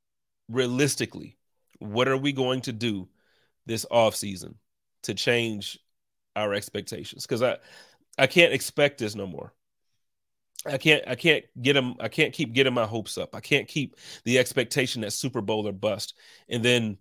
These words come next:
coming to do a show like this. Every January, coming to do a show like this. What's gonna change?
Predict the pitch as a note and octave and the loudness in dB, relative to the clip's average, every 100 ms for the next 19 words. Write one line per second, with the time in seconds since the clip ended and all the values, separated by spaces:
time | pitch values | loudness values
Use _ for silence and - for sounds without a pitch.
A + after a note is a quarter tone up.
0 | _ _ _ _ D#3+ C#3 A#2+ A2 B2 A2+ | _ _ _ _ -2 -2 -2 -2 0 0
1 | G#2 B2+ A2+ G2+ G2 G2+ - - - _ | 0 0 0 0 -6 -10 -12 -14 -16 _
2 | _ _ _ _ _ _ _ _ _ _ | _ _ _ _ _ _ _ _ _ _
3 | _ _ _ _ _ _ - - C3+ C3+ | _ _ _ _ _ _ -4 0 2 2
4 | B2+ C3 B2+ G#2+ F#2+ F#2 C3 B2 A#2 A#2+ | 2 2 2 -2 -4 -2 -2 0 -2 -2
5 | G#2+ - A2 G2+ G2 E2+ D#2 - - _ | -2 -2 -2 -2 -8 -12 -14 -16 -18 _
6 | _ _ _ _ _ _ _ _ _ _ | _ _ _ _ _ _ _ _ _ _
7 | _ _ _ _ _ _ _ _ _ _ | _ _ _ _ _ _ _ _ _ _
8 | _ _ _ _ _ _ _ _ _ _ | _ _ _ _ _ _ _ _ _ _
9 | _ _ - - _ _ _ _ _ _ | _ _ -20 -20 _ _ _ _ _ _
10 | _ _ _ _ - C3 C#3 B2 A#2 A2+ | _ _ _ _ 0 2 2 0 0 0
11 | G2+ E2 - | -2 -6 -14